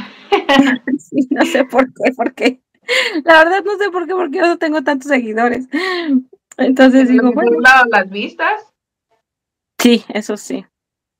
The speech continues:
Speaker 1: Ujú, que les interesan las vistas. Qué padre.
Speaker 2: Sí.
Speaker 1: Yo no me quise meter mucho en eso, po-, y esto lo he dicho públicamente, es que de repente empecé a ver todos los canales que yo seguía, todos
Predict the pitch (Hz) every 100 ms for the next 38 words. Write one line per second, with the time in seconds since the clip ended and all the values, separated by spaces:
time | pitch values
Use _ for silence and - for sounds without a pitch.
0 | _ 247 240 220 220 208 214 202 196 196
1 | 208 202 190 202 226 214 185 202 254 -
2 | 262 254 - _ _ _ _ _ _ _
3 | _ _ _ _ _ _ - - _ _
4 | _ _ _ 233 233 - - 190 160 -
5 | - _ _ _ _ _ _ _ - 262
6 | 330 359 349 330 370 294 240 226 254 -
7 | 294 269 277 330 330 - 247 233 233 240
8 | 277 262 254 254 269 262 247 240 254 220
9 | 196 202 240 415 _ _ _ _ _ _
10 | _ _ - 247 247 330 240 233 240 311
11 | 277 247 233 247 254 247 277 359 370 339
12 | 226 214 277 - 226 202 220 247 - 262
13 | 285 440 554 _ _ _ 269 311 381